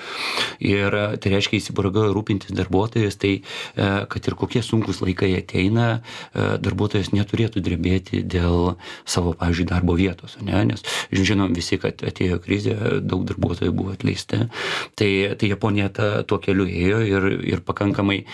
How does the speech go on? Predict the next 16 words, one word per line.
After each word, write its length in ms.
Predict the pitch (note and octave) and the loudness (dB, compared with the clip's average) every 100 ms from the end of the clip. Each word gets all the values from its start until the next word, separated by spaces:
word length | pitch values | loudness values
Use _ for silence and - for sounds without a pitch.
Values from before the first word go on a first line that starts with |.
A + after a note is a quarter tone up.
| - - | -8 -2
ir 80 | G2 | -2
pakankamai 640 | - G2+ A2 F#2+ G2+ F2+ | -2 -2 -2 0 0 0
sėkmingai 560 | G2 - A2+ A2+ F#2+ G2 F#2 | -2 0 2 2 0 0 0
ėjo. 160 | G2 - - - - | -2 -6 -16 -10 0
Darbuotojas 920 | G2 F2+ F#2 E3 F#3 A#2 A2+ - - | 0 2 2 2 2 0 0 -6 -10
savo 340 | - G2+ F2+ | -4 2 2
ruožtu, 480 | F#2 G2+ F#2 - G#2 - | 2 0 -2 0 0 0
jisai 300 | - A#2 G2+ | -4 0 0
įsipareigoja 720 | - - F2+ E2+ F#2 G2 G2+ - - _ | 0 -2 0 2 2 2 0 -4 -20 _
tobulinti 600 | - F#2+ F#2 F2 E2+ - - F#2 | 0 2 2 2 0 -2 -2 2
įmonės 360 | E2+ E2+ E2 - | 4 4 2 -2
procesus, 680 | F2+ F2+ F2+ - G2 A#2 - - - - | -4 -4 -6 -4 -2 -2 -6 -14 -14 -4
taip 200 | A2 - | -4 -2
keldamas 560 | F#2 F#2 G2+ F#2+ F#2+ | 0 2 2 2 2
produktyvumą. 840 | - F#2+ E2+ E2+ - F2+ F#2 - - - - F#2+ | 0 0 0 -4 -2 2 2 0 -6 -14 -4 0
Bendrai 480 | F2 F2 F#2+ F3 | 2 2 0 0